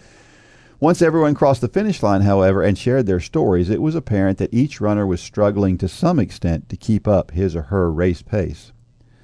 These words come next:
One's perspective does not always reflect reality. It may appear that others seem to have an easier road to travel, when in fact, that is far from the truth.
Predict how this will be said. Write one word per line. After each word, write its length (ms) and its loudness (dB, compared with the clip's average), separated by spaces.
One's 300 2
perspective 640 0
does 180 -4
not 300 2
always 420 4
reflect 520 -4
reality. 640 -4
It 160 2
may 280 4
appear 420 2
that 140 0
others 380 0
seem 320 0
to 140 -2
have 240 2
an 160 -2
easier 520 -2
road 540 -2
to 80 -12
travel, 560 0
when 220 2
in 160 2
fact, 540 -2
that 240 -2
is 200 -4
far 380 -2
from 160 -10
the 80 -4
truth. 420 -8